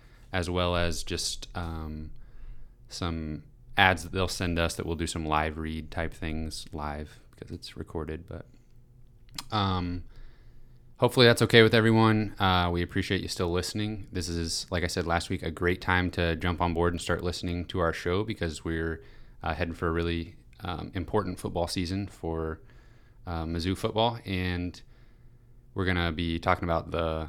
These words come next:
schedule coming up. We've talked about the players. We're gonna do a really cool seven-on-seven draft this week. Um, but the show that you have enjoyed so far won't be changing. There'll just be some ads, and we're really excited to be part of a podcast network.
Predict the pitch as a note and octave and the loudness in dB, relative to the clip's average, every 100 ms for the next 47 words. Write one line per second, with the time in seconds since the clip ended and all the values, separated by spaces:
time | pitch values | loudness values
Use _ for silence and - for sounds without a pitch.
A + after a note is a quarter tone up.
0 | - - - C3 B2 B2 - A#2 A#2 A#2 | -12 -6 4 4 6 2 0 2 2 2
1 | A2+ - F#2 F2+ F2 E2 - - F2 E2+ | 0 -2 -2 0 -2 -6 -6 -2 -2 -2
2 | E2 D#2+ - E2 - A#2+ A#2 A2+ A2 G#2 | -2 -2 -4 -8 -2 4 4 4 2 0
3 | F#2+ F2+ F2 E2 E2+ E2 E2+ - F2 E2+ | -4 -6 -4 -4 -4 -2 -4 -6 -8 -6
4 | - F2+ E2 D#2+ F#2+ F#2+ F2+ F2+ F2 F2 | -2 -2 -2 -2 -2 -2 0 0 0 -2
5 | G#2 - G#2+ G#2 G2+ - - - - - | -4 -2 -4 -4 -6 -12 -20 -20 -20 -20
6 | - - F2 E2 D#2 F2 E2+ - - - | -14 -4 -2 -2 0 2 0 -2 -20 -20
7 | - G2+ - C3+ C3+ C3 A#2 A2 G#2+ G2+ | -6 -4 2 4 4 4 4 4 4 2
8 | F#2+ F#2 F#2+ A2+ G#2+ G#2+ - G#2 F#2+ F#2+ | 0 2 4 4 4 2 4 4 4 2
9 | F#2 - G#2 G2 G2 F#2+ E2 F#2 - F2+ | 0 0 0 2 2 0 0 -2 -4 -4
10 | F2 F#2+ F#2+ F#2+ F2+ E2+ F2 E2+ E2+ E2 | 0 4 4 4 0 -4 -4 -2 -2 -4
11 | E2+ - - - B2 A#2 - G2 F#2 E2+ | -6 -14 -14 0 4 4 4 4 4 2
12 | E2+ F2 E2+ - G#2 G#2 - F#2 - F2+ | -2 -4 0 4 4 4 2 2 2 0
13 | - F#2 F#2+ F#2 | 0 -2 -2 -2